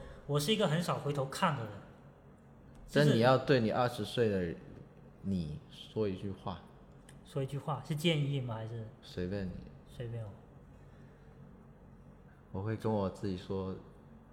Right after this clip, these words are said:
Speaker 2: 玩高级一点的东西，真的，玩高级一点的东西。
Speaker 1: 我可能
Speaker 2: 然后多，多花钱 <laughs> 去旅游。
Speaker 1: 可以。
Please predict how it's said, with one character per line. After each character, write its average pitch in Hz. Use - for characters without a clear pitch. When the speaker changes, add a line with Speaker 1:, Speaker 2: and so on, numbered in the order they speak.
Speaker 2:
玩 95
高 113
级 98
一 -
点 85
的 80
东 87
西， -
真 85
的， 82
玩 90
高 101
级 85
一 82
点 80
的 76
东 -
西。 -
Speaker 1:
我 127
可 110
能 92
Speaker 2:
然 98
后 -
多， 113
多 117
花 107
钱 92
<laughs> -
去 -
旅 90
游。 87
Speaker 1:
可 123
以。 117